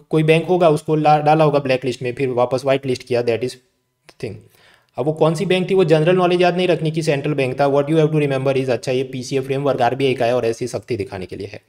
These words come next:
उसमें भी फिर सब, अ, रिस्क कैटेगरी वगैरह होते हैं। You can prepare in more detail अगर आप आरबीआई या बैंक की तैयारी कर रहे हैं।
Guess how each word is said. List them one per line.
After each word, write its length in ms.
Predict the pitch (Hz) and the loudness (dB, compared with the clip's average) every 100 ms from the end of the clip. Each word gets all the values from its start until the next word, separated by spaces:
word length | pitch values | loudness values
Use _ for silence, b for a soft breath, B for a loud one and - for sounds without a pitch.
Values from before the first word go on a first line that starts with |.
| _ _ _ _ _ _ _ _ _ _ _ _ _ b b b - | _ _ _ _ _ _ _ _ _ _ _ _ _ b b b -14
उसमें 240 | 131 151 | -2 -2
भी 120 | 147 | 0
फिर 220 | 147 151 | -2 -2
सब, 260 | 147 139 135 | 0 -2 2
अ, 200 | 117 113 | 2 2
रिस्क 260 | 123 131 135 | 0 -2 -2
कैटेगरी 500 | 135 123 123 120 120 | 0 2 2 0 0
वगैरह 280 | 110 113 | 0 0
होते 240 | 104 95 104 | 0 -2 -6
हैं। 80 | 127 | -4
You 100 | 160 | -2
can 140 | 175 | 0
prepare 340 | 175 170 170 | 0 2 2
in 100 | 170 | 2
more 140 | 160 175 | 2 0
detail 300 | 156 143 160 | 0 0 0
अगर 300 | 127 151 170 _ _ _ _ - | 0 0 -2 _ _ _ _ -6
आप 140 | 131 | 0
आरबीआई 360 | 139 135 147 147 | 2 2 2 2
या 140 | 139 | 2
बैंक 260 | 131 131 127 | 0 -2 -2
की 120 | 131 | -4
तैयारी 300 | 131 110 101 | -2 0 -2
कर 160 | 107 98 | -4 -10
रहे 100 | |
हैं। 80 | - | -12